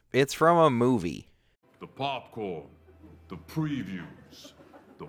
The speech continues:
Speaker 2: pretzels, and don't forget, the movies.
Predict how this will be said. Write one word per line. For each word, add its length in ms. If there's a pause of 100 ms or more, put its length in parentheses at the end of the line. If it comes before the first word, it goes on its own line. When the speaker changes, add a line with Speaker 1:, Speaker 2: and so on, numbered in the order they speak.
(120)
Speaker 2:
pretzels, 1120 (760)
and 120
don't 240
forget, 540 (960)
the 160
movies. 720